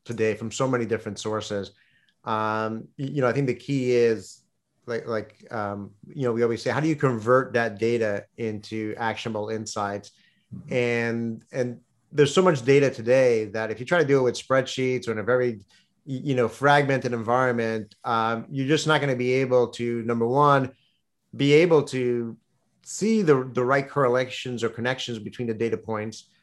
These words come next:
Speaker 1: um, because it's just so, so much, y-, you know, there. But even more importantly, y-, you're not gonna be able to, uh, y-, you know, automate,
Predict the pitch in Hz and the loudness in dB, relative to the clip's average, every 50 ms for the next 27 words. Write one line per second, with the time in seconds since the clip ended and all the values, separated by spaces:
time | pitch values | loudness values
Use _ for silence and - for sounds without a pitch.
0 | _ _ _ _ _ - 120 117 117 117 107 123 120 120 117 117 104 110 127 120 | _ _ _ _ _ -4 -2 0 0 0 -2 -2 -2 -2 -4 -4 -6 -6 -6 -6
1 | - - - 135 127 - - 143 135 127 127 127 127 - - - - - _ _ | -6 -4 -4 -4 -4 -2 0 0 2 2 2 0 0 0 -4 -10 -12 -14 _ _
2 | - 135 127 135 - 127 123 120 113 113 110 117 151 160 147 131 123 120 - - | -10 -10 -8 -8 -6 -4 -2 -2 -2 -2 0 4 4 6 6 6 4 2 0 -6
3 | _ _ _ _ _ _ _ - 143 147 165 170 165 151 151 151 143 123 - 156 | _ _ _ _ _ _ _ 2 2 4 4 4 4 4 4 4 2 0 -2 -4
4 | 165 165 156 139 131 127 123 127 127 - - - 143 143 - 151 139 143 147 143 | -4 -4 -4 -4 -4 -2 -2 -4 -4 -8 -12 -12 -12 -8 -4 0 0 2 2 0
5 | 143 135 147 143 135 131 131 131 135 131 127 127 123 - - 123 123 120 120 120 | 0 0 0 0 2 2 0 0 2 2 2 2 0 -2 -6 -6 -4 -2 -2 -2
6 | 120 113 113 - _ _ _ _ _ _ _ _ _ - 135 123 120 120 120 - | -2 -4 -6 -10 _ _ _ _ _ _ _ _ _ -2 0 2 2 0 -2 -4
7 | 151 147 147 160 143 135 123 117 117 117 113 113 - _ _ _ _ _ _ _ | -8 -10 -6 -4 -2 0 0 0 -2 -4 -6 -10 -14 _ _ _ _ _ _ _
8 | - 143 147 156 160 147 131 123 117 117 - - _ | 2 4 6 6 6 6 4 2 2 0 -2 -8 _